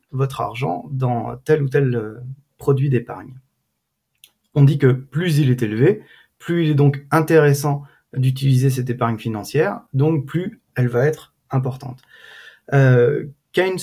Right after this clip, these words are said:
ne, ne croit pas que les taux d'intérêt soient un déterminant, euh, de l'épargne. Euh, lui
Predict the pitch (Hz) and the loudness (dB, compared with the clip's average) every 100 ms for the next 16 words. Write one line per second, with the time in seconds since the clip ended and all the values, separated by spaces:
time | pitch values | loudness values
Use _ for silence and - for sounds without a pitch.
0 | - 147 135 127 127 123 131 143 135 135 | -2 2 4 4 2 -2 -4 -4 0 0
1 | 135 175 165 127 - _ _ - 127 135 | 2 0 2 -2 -4 _ _ -18 -10 -2
2 | 127 120 135 131 120 113 135 143 127 113 | -2 0 0 0 0 -2 -4 -4 -4 -4
3 | 123 123 117 110 110 131 127 104 120 120 | -4 -2 -4 -4 -2 -2 -2 -4 -12 -6
4 | 120 110 107 131 151 143 - - _ - | -4 -4 -2 -4 -4 -8 -16 -20 _ -8
5 | - 123 123 - - 143 143 175 | -4 -2 -2 -4 -4 2 2 2